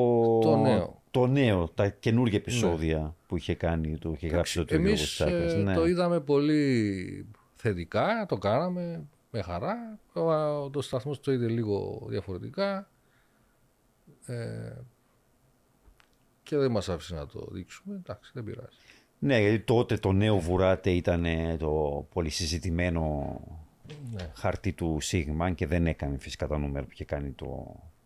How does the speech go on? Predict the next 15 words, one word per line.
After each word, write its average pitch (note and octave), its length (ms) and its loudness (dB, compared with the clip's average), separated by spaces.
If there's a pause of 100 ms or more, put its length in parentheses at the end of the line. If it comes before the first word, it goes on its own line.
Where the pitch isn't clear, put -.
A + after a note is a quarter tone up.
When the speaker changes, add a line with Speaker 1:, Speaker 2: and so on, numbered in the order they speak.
(100)
Speaker 2:
το D2+ 160 -2
original. D2+ 360 -2
Speaker 1:
Όχι, D3 140 0
το C3+ 260 4
θέμα E3+ 260 0
τους C#3+ 100 -2
ήταν E3 200 -2
ότι, D#3+ 220 -4
ξέρεις, D#3+ 280 0
εσείς B2+ 280 -2
είσαστε C#3 340 0
τώρα C3+ 240 4
εδώ A#2 180 2
πάνω C3 520 -6 (880)
και A#2 480 -2